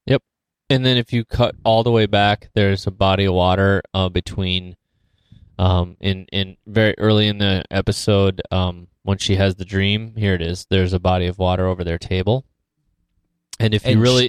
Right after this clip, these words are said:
Speaker 1: if you wanna get really, really nerdy, if you go, if you own it and you go to four sixteen and they show the kitchen table,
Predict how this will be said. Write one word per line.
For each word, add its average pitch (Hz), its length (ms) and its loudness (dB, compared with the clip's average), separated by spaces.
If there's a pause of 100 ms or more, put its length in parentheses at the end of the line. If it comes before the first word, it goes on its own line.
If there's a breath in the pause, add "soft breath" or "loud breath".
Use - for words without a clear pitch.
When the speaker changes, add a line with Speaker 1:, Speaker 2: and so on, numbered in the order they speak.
Speaker 1:
if 113 100 -4
you 123 100 2
wanna 127 180 2
get 127 120 -2
really, 120 320 4
really 110 260 4
nerdy, 101 440 2 (420 loud breath)
if 101 160 2
you 107 100 2
go, 101 480 4
if 101 160 0
you 107 120 -2
own 110 280 4
it 104 140 0
and 107 100 -6
you 104 80 0
go 101 140 4
to 98 60 2
four 107 260 0
sixteen 101 480 -4
and 98 100 -8
they 95 80 -2
show 101 180 0
the 98 80 -6
kitchen - 320 -6
table, 101 440 0